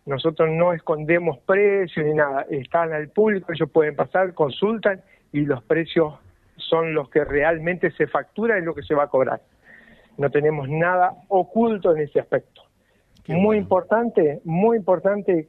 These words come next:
Speaker 1: que ellos elijan el producto que les gusta.
Speaker 2: De eso se trata. Eh, a ver, más allá, eh, de esta promoción en mueblería, juegos de living y colchones, ¿eh? Eh,
Speaker 1: Sí.
Speaker 2: para el resto de los productos,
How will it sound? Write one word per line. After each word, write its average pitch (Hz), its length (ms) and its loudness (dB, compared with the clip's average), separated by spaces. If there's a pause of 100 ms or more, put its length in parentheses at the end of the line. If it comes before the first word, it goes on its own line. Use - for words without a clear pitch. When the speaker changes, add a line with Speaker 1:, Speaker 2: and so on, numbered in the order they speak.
(100)
Speaker 1:
que 170 500 2 (100)
ellos 165 380 0 (220)
elijan 190 560 0
el 156 120 -2
producto 170 360 -2
que 147 80 0
les 135 100 0
gusta. 123 380 -6 (1080)
Speaker 2:
De 151 260 -2
eso 180 220 -4
se 147 160 -8
trata. 113 420 -10 (440)
Eh, 151 260 -14
a 143 100 -10
ver, 120 260 -12 (240)
más 220 360 -10
allá, 208 460 -6 (340)
eh, 135 240 -12
de 127 440 -8
esta 156 340 -10
promoción 170 800 -6 (220)
en 120 140 -10
mueblería, 127 500 -8
juegos 127 300 -10
de 120 60 -8
living 143 340 -8
y 123 120 -20
colchones, 107 840 -14
¿eh? 147 280 -10 (360)
Eh, 139 200 -12
Speaker 1:
Sí. - 0 - (160)
Speaker 2:
para 143 240 0
el 143 180 -8
resto 190 440 -10
de 156 60 -6
los 147 140 -6
productos, 117 800 -10